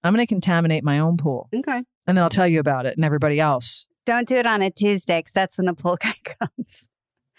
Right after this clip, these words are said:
Speaker 2: Or maybe do it right before he comes. Anyway, we're back at Tina's tan apartment, and Bette walks up to it.
Speaker 1: With her sad flowers.
Speaker 2: That's another, we've, they've done this on the show so many times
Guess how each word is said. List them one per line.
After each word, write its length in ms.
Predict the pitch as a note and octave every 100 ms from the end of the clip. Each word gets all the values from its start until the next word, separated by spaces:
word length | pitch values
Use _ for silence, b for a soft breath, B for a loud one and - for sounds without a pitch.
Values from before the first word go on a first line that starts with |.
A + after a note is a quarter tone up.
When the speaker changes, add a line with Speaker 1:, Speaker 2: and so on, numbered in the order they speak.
| B B B - -
Speaker 2:
Or 100 | A#3+
maybe 320 | B3 C4 C4
do 120 | B3
it 100 | A3+
right 240 | G3+ G#3 F#3
before 300 | F#3+ - F3
he 100 | E3
comes. 500 | E3 D3+ - - - _ _ _ -
Anyway, 520 | A3+ G#3+ F#3 E3 F3 _ _ _ _
we're 120 | G3
back 260 | F3+ E3+ E3+
at 120 | G#3
Tina's 520 | - C4 B3+ C4 C4
tan 260 | - A#3 G#3+
apartment, 640 | G#3 F3+ F3 - F3 E3+ - _ _ -
and 640 | G#3 G3 G3+ G3 G3+ G3 - - _ _ _
Bette 200 | F3 F#3+ -
walks 260 | G3 F#3+
up 160 | F3+ E3
to 100 | -
it. 260 | E3 D#3+ D#3 - _ _
Speaker 1:
With 120 | - D#3
her 100 | C#3+
sad 320 | - C#3+ C#3+
flowers. 640 | D3 C3+ C3+ C#3 C3+ - -
Speaker 2:
That's 240 | F#3+ G#3
another, 520 | A3 G3+ G3+ G#3+ A3 -
we've, 200 | A3+ A#3
they've 200 | - A3+
done 180 | G#3+ A3+
this 160 | A#3+ A#3
on 100 | A#3+
the 60 |
show 200 | A3+ G#3+
so 360 | G3+ - - F3+
many 260 | F#3 F#3+ G#3+
times 540 | - E3 D#3+ E3 -